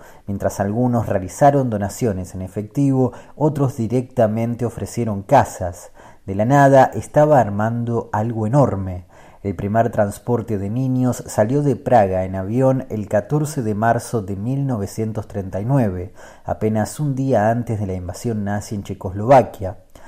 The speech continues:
Luego se amplió el traslado a otros siete viajes que tuvieron lugar en trenes repletos de niños que salían de Praga con destino a Londres. El último salió el dos de agosto de mil novecientos treinta y nueve,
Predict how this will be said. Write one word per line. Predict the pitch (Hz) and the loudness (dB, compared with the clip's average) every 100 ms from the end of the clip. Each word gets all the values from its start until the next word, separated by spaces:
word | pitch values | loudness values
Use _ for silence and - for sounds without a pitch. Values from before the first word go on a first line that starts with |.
| - - - | -20 -16 -2
Luego | 113 120 123 | 2 2 2
se | - | 0
amplió | 98 95 117 | -2 -2 -4
el | 113 | -2
traslado | 98 98 113 117 117 107 | -2 0 4 4 4 2
a | 101 | 2
otros | 113 - | 0 -6
siete | - 143 147 143 | -6 -4 -2 -2
viajes | 123 147 113 - 95 | 2 4 2 0 -10
que | - | -10
tuvieron | 87 95 110 107 95 | -10 -6 -4 -4 -6
lugar | 92 107 104 | -2 2 2
en | 101 95 | 0 -6
trenes | - 131 147 143 120 | -2 0 2 0 -2
repletos | - 101 110 98 - 92 | -8 -8 -6 -6 -6 -10
de | 101 | -6
niños | 135 135 131 123 117 - - - | -4 -2 0 0 -2 -10 -20 -12
que | 104 | -8
salían | - 101 120 113 104 | -4 -2 0 0 0
de | 95 | -6
Praga | - 123 123 123 - | 0 2 4 2 -2
con | 92 92 | -6 -8
destino | 90 - 113 104 | -10 -8 -4 0
a | |
Londres. | 139 120 95 92 87 - - - - - | 2 2 0 -6 -10 -14 -20 -20 -20 -10
El | 104 | 0
último | 135 135 131 131 123 | 2 2 0 0 0
salió | 117 - 98 113 117 | 0 -2 -2 0 -2
el | 101 | -2
dos | 131 139 | -2 -2
de | - | 2
agosto | 113 110 117 - 117 | 2 2 -2 -2 -4
de | 98 | -2
mil | 95 123 143 139 | -4 -2 0 0
novecientos | 127 98 - 113 107 110 | -2 -4 -6 -6 -6 -6
treinta | 110 98 95 | -6 -4 -4
y | 101 | 0
nueve, | 143 117 95 87 | 2 2 0 -6